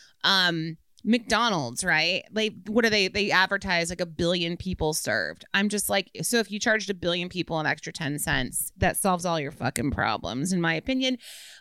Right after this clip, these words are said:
But their thing right now to entice people in, they're just like, in Florida, they're just like, they're giving a fifty dollar, uh,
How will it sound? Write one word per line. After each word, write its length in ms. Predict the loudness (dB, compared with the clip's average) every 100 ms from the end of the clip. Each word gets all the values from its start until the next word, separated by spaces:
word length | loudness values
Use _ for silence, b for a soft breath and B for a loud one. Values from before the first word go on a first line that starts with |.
| _
But 520 | -14 2 6 6 4 2
their 540 | -2 2 4 6 4
thing 360 | 4 2 2 2
right 260 | 0 0
now 420 | 2 4 6 4 4
to 180 | 0 2
entice 480 | 0 0 0 0 0
people 380 | -2 0 -2
in, 300 | 2 2 2
they're 120 | 2 0
just 320 | -2 -4 0
like, 300 | 2 2 2
in 140 | 2
Florida, 540 | 2 2 6 6 6 4
they're 100 | 4
just 240 | 2 0
like, 280 | 2 0 0
they're 100 | -4
giving 280 | -2 -2 -2
a 60 | 0
fifty 340 | 0 0 2
dollar, 580 | 4 6 6 4 2 0
uh, 440 | 0 2 2 2